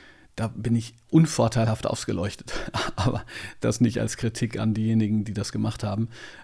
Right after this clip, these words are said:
Ähm, jedenfalls gab's dann, ähm, äh, die Maske und dann wird man verkabelt und, äh, ja, irgendwann wird man abgeholt und ist in das Studio gegangen.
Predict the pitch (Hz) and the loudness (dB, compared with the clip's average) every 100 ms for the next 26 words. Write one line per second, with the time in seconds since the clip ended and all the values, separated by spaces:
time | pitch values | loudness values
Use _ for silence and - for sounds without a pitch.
0 | - 117 113 110 104 120 117 110 104 - | -2 2 4 4 4 4 4 2 -2 -4
1 | - 110 - 110 110 - 110 101 107 - | -2 0 2 2 2 0 -2 -2 -6 -10
2 | - - 76 67 87 110 123 147 - 135 | -16 -12 -10 -8 -8 2 4 4 2 2
3 | - 123 - - 117 113 113 117 107 - | 4 2 2 0 2 2 2 2 2 -2
4 | - 113 - 117 127 147 131 - - - | -6 -8 -4 -2 0 2 0 -2 -14 -20
5 | - 120 117 117 113 - 117 107 107 95 | -4 2 6 6 4 0 -4 -2 -2 -4
6 | - - - - 131 170 127 - 117 117 | -10 -14 -14 -12 -2 0 0 0 2 4
7 | 117 123 117 - - 131 120 120 - - | 4 4 2 0 -2 0 4 2 0 0
8 | 117 107 - 123 - - 127 123 120 113 | 0 0 -4 -6 -6 -6 2 2 4 0
9 | - - 175 143 107 95 104 120 151 | -2 -2 0 2 0 -2 0 0 0